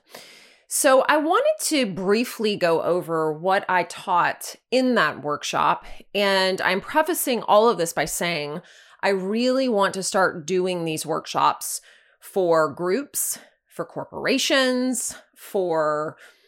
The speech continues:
writers of all backgrounds, no matter your goal, no matter if you're writing fiction, nonfiction, no matter, um, if you wanna self-publish or traditionally publish.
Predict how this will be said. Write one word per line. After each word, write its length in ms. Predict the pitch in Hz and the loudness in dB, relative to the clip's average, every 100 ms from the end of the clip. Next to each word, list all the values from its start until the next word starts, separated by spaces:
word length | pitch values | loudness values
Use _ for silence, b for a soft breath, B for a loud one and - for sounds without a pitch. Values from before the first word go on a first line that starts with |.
| b _ | b _
writers 880 | - 160 180 214 233 226 226 208 - | -12 -2 2 4 6 4 4 0 -4
of 220 | - - | -2 -4
all 200 | - 208 | 4 4
backgrounds, 680 | 208 202 - 190 180 170 165 | 6 4 4 2 2 0 -4
no 120 | 156 | -2
matter 340 | 170 185 202 | 2 2 2
your 160 | 202 190 | 0 -2
goal, 300 | - 165 160 | 0 2 2
no 100 | 151 | -2
matter 300 | 151 151 156 | -2 -2 -2
if 120 | 156 | -6
you're 120 | 180 | -2
writing 280 | 165 147 147 | 0 0 -2
fiction, 440 | 170 254 - 233 208 | 0 0 0 -4 2
nonfiction, 720 | 240 220 233 220 - 208 190 | 4 4 -2 -4 -2 -2 -2
no 100 | 165 | 0
matter, 600 | 147 143 156 147 147 87 _ - - | 0 0 0 -2 -4 -8 _ -18 -2
um, 420 | 165 139 - 95 - - - | 2 2 -2 -14 -10 -10 -10
if 100 | 180 | -10
you 80 | |
wanna 140 | 160 139 | -8 -6
self-publish 720 | - 285 277 - 285 247 233 | 2 2 2 0 2 2 0
or 60 | 170 | -6
traditionally 480 | - 208 202 175 165 | -8 -6 -6 -6 -6
publish. 640 | - 151 143 135 - | -6 -4 -2 -2 -4